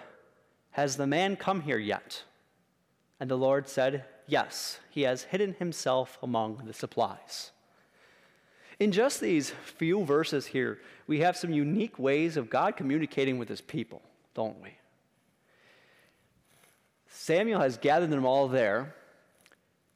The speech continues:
and what is the process looking like? He's having them come forward by tr-, tribe by tribe, and they're casting lots. And so it's, everyone knows we are here, here now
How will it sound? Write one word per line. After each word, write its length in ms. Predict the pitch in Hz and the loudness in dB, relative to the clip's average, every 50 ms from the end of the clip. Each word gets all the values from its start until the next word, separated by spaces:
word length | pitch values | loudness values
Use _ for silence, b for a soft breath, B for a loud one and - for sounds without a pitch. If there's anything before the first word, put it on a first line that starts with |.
| _ - | _ 0
and 600 | 151 143 143 143 139 139 139 135 131 127 120 127 - - - - | 2 4 4 4 4 2 2 0 0 -2 -4 -8 -14 -20 -20 -16
what 280 | - 131 123 135 170 208 | -10 -4 0 2 4 4
is 160 | 202 175 143 | 4 4 2
the 120 | 139 135 | 0 -2
process 640 | 120 - - - - 139 139 156 156 - 131 113 - | -2 -4 -6 -2 0 2 2 2 2 0 -2 -4 -2
looking 420 | 123 135 156 - - - 98 95 | -2 -2 -2 -2 -6 -14 -14 -12
like? 300 | 95 95 92 - - - _ b b b b b b | -12 -12 -12 -12 -16 -20 _ b b b b b b
He's 180 | b - 143 - | b -8 -4 0
having 240 | 160 175 196 208 180 | 0 2 2 2 2
them 100 | 156 135 | 0 -2
come 200 | - - 160 147 | -4 -6 -8 -4
forward 320 | - - 165 175 190 165 | 0 2 2 4 4 4
by 200 | 139 127 127 123 | 2 2 2 2
tr-, 320 | 117 - - - - - - - _ _ - | -2 -4 -12 -14 -14 -14 -16 -18 _ _ -10
tribe 440 | - - 151 151 170 190 202 180 147 | -2 0 2 4 4 4 2 2 2
by 180 | 135 131 127 | 2 2 2
tribe, 400 | 117 - - - 147 156 175 175 - | -2 -2 0 2 4 4 4 2 0
and 80 | 160 | 0
they're 100 | 151 143 - - - - | -2 -2 -4 -6 -14 -20
casting 880 | - - - - 202 240 240 - - - - - 202 190 180 165 151 | -20 -14 -8 -4 -4 -4 -4 -6 -12 -14 -12 -10 -8 -8 -8 -6 -2
lots. 640 | 143 151 147 117 101 - - - - - - - - - _ b b b b b b b b b b b | 0 0 0 -2 -4 -8 -16 -14 -12 -10 -10 -10 -12 -16 _ b b b b b b b b b b b
And 80 | 156 | -2
so 140 | 147 - 190 | 0 2 2
it's, 180 | 190 160 - - - - - - _ _ _ _ _ _ _ _ _ _ - | 0 0 -4 -12 -20 -20 -20 -20 _ _ _ _ _ _ _ _ _ _ 0
everyone 340 | 202 240 233 254 233 190 156 | 2 2 4 4 4 4 4
knows 360 | 143 135 135 135 143 139 - | 6 6 6 4 2 0 -2
we 180 | 143 180 214 | -2 0 2
are 100 | 233 196 | 2 2
here, 300 | 156 - - 208 233 208 | 0 0 0 0 0 0
here 340 | 180 - 131 120 120 117 - - - - | 0 -2 -2 0 0 0 -2 -4 -6 -2
now 440 | 143 135 127 120 117 117 139 156 | 0 2 2 4 4 2 0 -2